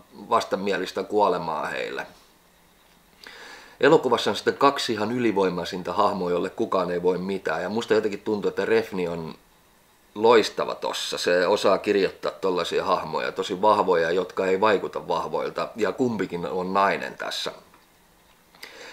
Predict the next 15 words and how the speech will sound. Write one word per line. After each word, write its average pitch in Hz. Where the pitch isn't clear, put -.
Ja 90
ne 120
on 104
sitten 101
kunnon, 92
kunnon 120
ninjoja, 104
en 95
sano 101
enempää, 90
katsokaa 95
itse. 85
Tässä 104
paha 113
saa 92